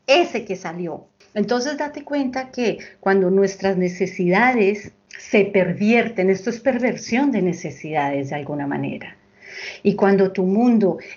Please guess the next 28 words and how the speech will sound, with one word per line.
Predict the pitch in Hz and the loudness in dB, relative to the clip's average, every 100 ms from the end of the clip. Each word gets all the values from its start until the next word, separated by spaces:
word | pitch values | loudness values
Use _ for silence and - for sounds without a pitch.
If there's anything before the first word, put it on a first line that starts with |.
| - | 2
empieza | 196 190 185 214 226 220 175 156 - | 4 4 2 2 2 2 -4 -8 -4
a | 175 175 170 156 | 0 2 2 -2
girar | - 196 190 208 180 - _ _ _ | -2 0 4 4 2 -6 _ _ _
en | 185 180 | -4 -2
torno | 180 202 202 180 - | 2 2 2 -2 -2
a | 196 185 | -2 0
deseos | 170 - 202 185 175 | -2 0 2 2 2
más | 180 175 | -2 -4
que | - | -2
a | 180 | -2
verdaderas | 185 180 180 165 165 | 0 -2 -4 -4 -4
necesidades, | 175 175 202 190 196 190 170 214 - - - - | -4 -2 -4 0 2 2 0 -4 -6 -18 -16 0
imagínate | 214 220 226 240 254 294 | 4 4 4 2 2 0
el | 285 285 | -2 0
tamaño | 190 196 226 247 269 | 0 2 2 2 0
de | 302 | -2
la | 285 233 | -2 -4
frustración | 214 196 - 170 175 196 208 | -4 -8 -6 -8 -4 -2 0
que | 247 | -2
puedes | 247 254 277 277 | -4 -2 -2 -2
vivir, | 190 294 370 - - _ _ | -4 -2 -4 -6 -20 _ _
porque | - 202 208 | 0 2 2
volvemos | 180 180 180 196 220 262 | 4 4 4 4 2 0
a | |
lo | 233 | -2
mismo, | 185 247 285 - 190 151 - _ _ _ - | 2 2 2 -2 -8 -8 -10 _ _ _ -6
recursos, | 202 208 202 294 - - 151 139 - - - _ _ _ | 0 0 2 0 0 -4 -10 -10 -18 -20 -20 _ _ _
¿no? | 175 175 220 381 | -4 0 0 -2